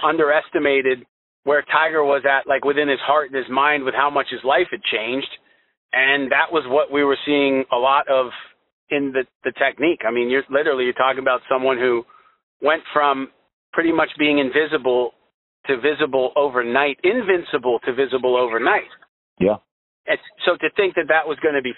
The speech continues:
Speaker 1: fixed with a better takeaway and a different plane was probably a mistake. But you know what? I love the guy. I feel like I was there for him at a very difficult time, and I was so grateful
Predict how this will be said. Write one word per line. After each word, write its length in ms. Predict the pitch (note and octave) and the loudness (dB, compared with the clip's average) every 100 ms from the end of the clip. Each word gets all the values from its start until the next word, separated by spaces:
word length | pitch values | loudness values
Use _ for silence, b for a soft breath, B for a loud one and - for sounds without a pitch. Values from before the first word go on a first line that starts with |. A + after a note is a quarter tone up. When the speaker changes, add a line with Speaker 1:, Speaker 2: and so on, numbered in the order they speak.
| - | -2
Speaker 1:
fixed 260 | C#3+ - - | -2 -2 -2
with 140 | C3 - _ b b - | -2 -2 _ b b -2
a 80 | |
better 260 | C3+ D3 C3+ | 0 2 0
takeaway 640 | - C#3+ C3+ B2+ B2 A#2+ A#2 | 0 0 2 2 4 2 2
and 180 | C3+ B2 B2 | 0 0 0
a 60 | B2 | 0
different 380 | C3+ B2+ A#2+ | -2 -2 -4
plane 400 | - C#3 B2+ A#2+ | -2 0 0 -2
was 100 | A2+ G#2+ b b b | -4 -10 b b b
probably 280 | D#3 D3 C3+ | 0 0 0
a 40 | |
mistake. 380 | A2+ G#2+ C#3+ A2+ - | -2 -4 -2 -2 0
But 180 | E3+ - _ | -2 -2 _
you 120 | D3+ | -2
know 120 | D3 | 0
what? 180 | D3 D3 C#3+ | 2 0 0
I 120 | C#3+ | 0
love 200 | C#3+ C3+ | 0 0
the 100 | C#3 | 0
guy. 300 | C3+ C3 C3 - _ _ _ - | 2 2 0 -2 _ _ _ -6
I 60 | C3 | -2
feel 120 | D3+ C#3+ | 0 0
like 120 | C#3 | 2
I 100 | C#3 | 0
was 120 | C#3 B2 | 0 0
there 180 | C3+ - | 0 0
for 120 | C#3+ | 0
him 60 | C3+ | 0
at 60 | |
a 60 | B2+ | 0
very 200 | B2+ C3 | 0 0
difficult 400 | C3 B2 B2 A#2+ | -2 -4 -2 -4
time, 380 | - A#2 D3 E3+ - | 0 0 0 -2 -8
and 400 | B2+ B2+ B2 B2 | -4 -2 -2 -2
I 120 | A#2+ | -2
was 140 | B2 B2 - _ - | -2 -4 -10 _ -8
so 160 | C#3+ C3+ | -2 -2
grateful 560 | B2 B2 B2+ - B2+ | 0 0 -2 -4 -4